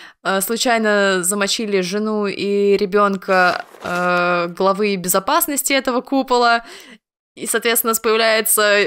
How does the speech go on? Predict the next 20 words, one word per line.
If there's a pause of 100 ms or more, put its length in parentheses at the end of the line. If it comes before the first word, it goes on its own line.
(120)
эм, (140)
как
бы
такой
стимул (200)
к
мести
и
дви-,
движению
сюжета. (520)
И,
короче,
да,
Винсент
теперь
преступник,
за
ним
охотится,